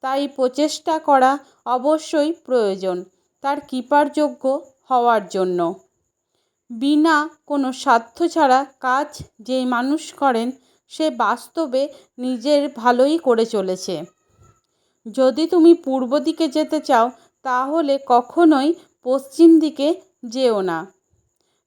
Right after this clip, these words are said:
ভালোবাসার মাধ্যমে ত্যাগ এবং বিবেক স্বাভাবিকভাবেই প্রাপ্ত হয়ে যায়। যত মত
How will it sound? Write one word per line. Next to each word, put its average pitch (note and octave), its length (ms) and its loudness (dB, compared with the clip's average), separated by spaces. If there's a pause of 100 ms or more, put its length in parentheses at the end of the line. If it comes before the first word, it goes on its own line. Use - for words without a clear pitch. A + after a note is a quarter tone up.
ভালোবাসার C4+ 800 0
মাধ্যমে C#4+ 720 -2 (360)
ত্যাগ B3 340 -2 (240)
এবং C#4+ 360 -2
বিবেক A#3 600 -4 (200)
স্বাভাবিকভাবেই C#4+ 1120 0 (360)
প্রাপ্ত C4+ 460 -4
হয়ে G#3 360 -2
যায়। F3 300 -6 (1040)
যত A3+ 320 -2
মত C#4 320 4